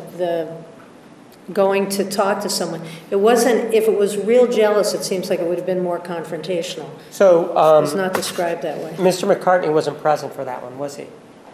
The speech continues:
Speaker 1: No, but he said it wasn't.
Speaker 2: Right. And it was based on what the defendant told him, right?
Speaker 1: I would
Speaker 2: Told
Speaker 1: suspect he talked to Bianca as well.
Speaker 2: Pardon?
Speaker 1: I would suspect he talked to his own girlfriend about it.
Speaker 2: Again, now you're assuming,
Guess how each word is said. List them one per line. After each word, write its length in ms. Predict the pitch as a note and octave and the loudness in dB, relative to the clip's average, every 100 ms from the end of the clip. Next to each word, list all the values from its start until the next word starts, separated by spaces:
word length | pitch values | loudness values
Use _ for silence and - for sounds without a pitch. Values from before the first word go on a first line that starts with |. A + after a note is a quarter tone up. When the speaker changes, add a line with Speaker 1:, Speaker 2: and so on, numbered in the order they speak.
| - | -8
Speaker 1:
No, 180 | F3+ E3+ | -6 -4
but 140 | F3 | -4
he 120 | F#3 | -4
said 440 | F3+ - F#3+ D#3 D3+ | -4 0 2 2 0
it 180 | E3 D#3+ | -4 -4
wasn't. 400 | D#3 D#3 D#3 F3 | -6 -6 -10 -12
Speaker 2:
Right. 120 | E3 - - - - | -14 -16 -20 -20 -8
And 120 | D#3 | -4
it 80 | D#3+ | -2
was 140 | D#3+ | -2
based 340 | D3+ F3 F3+ F3 | 0 2 2 0
on 80 | D3+ | -4
what 120 | D3 | -4
the 80 | D#3 | -8
defendant 440 | - E3+ C#3 C#3 | -8 -8 -8 -10
told 220 | D3 C#3 | -10 -8
him, 280 | D3 G3+ B2+ | -2 -2 -2
right? 240 | B2+ D3+ - - - - - - | -2 -2 -2 -10 -20 -20 -20 -16
Speaker 1:
I 300 | - - F3+ | -12 -6 -4
would 120 | F3 | 0
Speaker 2:
Told 180 | F#3 F3 | 0 0
Speaker 1:
suspect 340 | - A3 G3+ | 2 0 2
he 100 | G3 | 0
talked 300 | - G3+ F#3 F#3+ | -2 -2 -2 -4
to 60 | |
Bianca 440 | F3+ F3 F#3 F#3+ F3 | -4 -4 -4 -2 -4
as 140 | E3+ | -4
well. 420 | F3+ G#3+ G3+ - - - - - | -4 -4 -6 -10 -16 -20 -20 -2
Speaker 2:
Pardon? 400 | F3 G#3+ C4+ - - - | 0 0 -4 -8 -14 -8
Speaker 1:
I 60 | |
would 140 | F3 F3+ | -6 -6
suspect 460 | G3 - F#3+ F3+ | -6 -4 -4 -2
he 100 | F#3 | -4
talked 260 | F3+ F#3+ F3 | -4 -4 -4
to 40 | F#3 | -6
his 140 | F3 | -6
own 160 | F3+ D#3+ | -6 -4
girlfriend 420 | F3+ F#3 F#3 D#3 | -4 -2 -4 -6
about 300 | D#3+ D3 D#3 | -8 -8 -8
it. 120 | E3 | -4
Speaker 2:
Again, 640 | F#3+ C#3 G3+ A#3 A3+ A3+ E3 | -2 0 4 4 4 0 -2
now 100 | F3 | -2
you're 220 | F3 F3 | 0 -2
assuming, 640 | E3+ - D4+ B3+ F#3 G#2 | -4 -2 -2 0 -2 -6